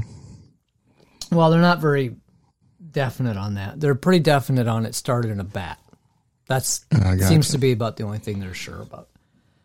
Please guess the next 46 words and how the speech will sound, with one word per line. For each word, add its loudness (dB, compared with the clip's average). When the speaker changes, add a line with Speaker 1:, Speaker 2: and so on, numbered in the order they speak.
Speaker 1:
But -4
the -2
pangolin 4
was 2
the 0
original -4
theory, -10
and -10
I'm, -10
I'm 4
going 2
with 2
it. -4
I'm 0
sticking -2
with -8
the -20
pangolin, -2
especially -2
now 2
that 0
I'm 0
gonna 0
be -2
vaccinated. -4
<laughs> -4
Fuck -2
it. -6
Speaker 2:
<laughs> -16
Speaker 1:
Pangolin 2
can, -2
Speaker 2:
Right. 0
Speaker 1:
I'll 0
get 0
a -4
pet 2
Speaker 2:
Yeah. -2
Speaker 1:
pangolin. -2
Anyway, 4
Speaker 2:
I'll, 6
Speaker 1:
so 4
Speaker 2:
I'll 4
eat 4
two 6
for 2
breakfast. 0